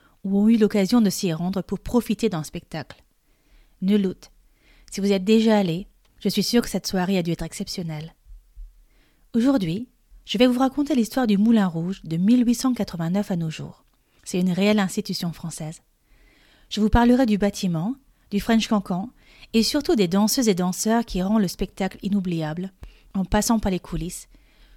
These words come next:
ce qui, je dois l'avouer, sont ce qui m'a le plus intrigué.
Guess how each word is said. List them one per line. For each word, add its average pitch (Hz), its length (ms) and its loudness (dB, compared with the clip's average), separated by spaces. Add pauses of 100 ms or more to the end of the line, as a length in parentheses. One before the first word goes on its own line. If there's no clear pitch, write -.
(160)
ce - 160 -6
qui, 285 220 -4
je 254 100 2
dois 220 180 2
l'avouer, 165 460 -2 (380)
sont - 240 -4
ce 233 100 -6
qui 190 140 -8
m'a 185 100 -2
le 170 120 -4
plus 208 200 -4
intrigué. 170 480 -10